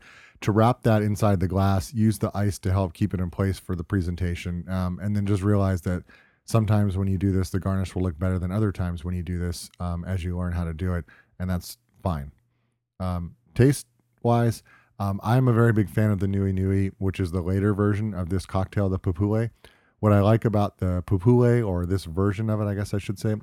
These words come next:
is that you get a slightly larger drink that dilutes well and ends up lasting longer. It does, when I've had them side by side, which I did while I was, um, doing a little bit of quote unquote research for this episode, um, I found that the,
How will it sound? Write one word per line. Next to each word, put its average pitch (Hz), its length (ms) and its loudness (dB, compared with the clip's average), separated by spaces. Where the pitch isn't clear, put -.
is 95 140 -2
that 101 120 0
you 101 100 2
get 98 120 2
a 90 60 0
slightly 98 380 -2
larger 92 400 -2
drink 113 320 -2
that 90 160 -4
dilutes 95 360 0
well 98 420 2
and 95 140 -2
ends 92 140 -2
up 92 160 -4
lasting 90 380 -4
longer. 98 420 -2
It 101 160 -2
does, 120 540 4
when 110 160 2
I've 104 140 2
had 113 160 4
them 110 120 0
side 107 260 2
by 101 120 2
side, 104 300 0
which 95 180 -2
I 92 100 2
did 95 280 0
while 92 200 0
I 92 100 0
was, 87 260 -4
um, 87 380 -4
doing 95 500 0
a 90 160 -4
little 95 200 0
bit 87 120 0
of 87 180 -2
quote 95 200 0
unquote 90 360 -2
research 98 460 0
for - 120 -8
this 90 200 -2
episode, 90 520 -4
um, 92 260 -4
I 98 120 -2
found 107 280 2
that 98 140 -2
the, 95 300 2